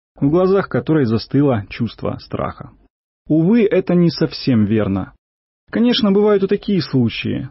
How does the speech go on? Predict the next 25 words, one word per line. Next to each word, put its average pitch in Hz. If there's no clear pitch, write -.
но 156
не 127
в 117
большинстве. 113
Такие 214
люди 190
бросаются 147
в 127
глаза, 123
печать 139
горя 143
очевидна, 135
и 160
на 120
это 131
обращается 117
внимание. 107
Для 143
специалиста 185
совершенно 147
ясно, 113
что -
прилично 123
одетая 113
женщина, 113